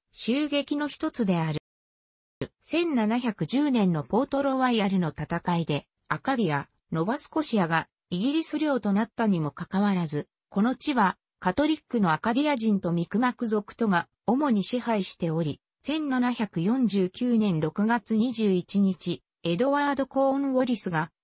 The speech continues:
ハリファクスの町を建設するべく、十三隻の輸送船と共に到着したのが元で、ルルートル神父戦争が勃発した。ハリファクスの建設は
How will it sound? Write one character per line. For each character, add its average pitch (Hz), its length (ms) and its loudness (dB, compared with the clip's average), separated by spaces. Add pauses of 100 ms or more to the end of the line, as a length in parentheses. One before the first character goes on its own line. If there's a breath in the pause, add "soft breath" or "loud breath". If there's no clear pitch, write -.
(180)
ハ 196 120 2
リ 254 120 0
フ 302 120 -6
ァ 302 60 -2
ク - 100 -18
ス - 120 -2
の 185 120 2
町 196 320 0
を 202 100 0
建 214 220 0
設 - 260 -8
す 247 100 -4
る 226 120 0
べ 226 120 2
く、 160 220 -4 (220)
十 269 240 2
三 311 260 -4
隻 220 300 -2
の 185 100 2
輸 165 140 -2
送 233 200 -2
船 240 280 0
と 208 260 -2 (240)
共 226 260 2
に 285 140 -2
到 254 260 -2
着 277 280 -4
し - 80 -10
た 277 120 -2
の 226 140 2
が 190 140 2
元 185 240 0
で、 170 200 0 (280)
ル 170 80 4
ル 262 160 2
ー - 20 -2
ト 302 160 -4
ル 269 100 2
神 233 280 0
父 - 100 -12
戦 277 200 -4
争 220 260 -2
が 160 120 -4
勃 147 320 -2
発 185 240 -4
し - 140 -10
た。 151 220 -4 (500)
ハ 220 160 0
リ 302 140 -2
フ 330 100 -4
ァ 330 80 0
ク - 100 -16
ス - 180 -2
の 190 120 2
建 196 240 -2
設 185 300 -4
は 165 240 0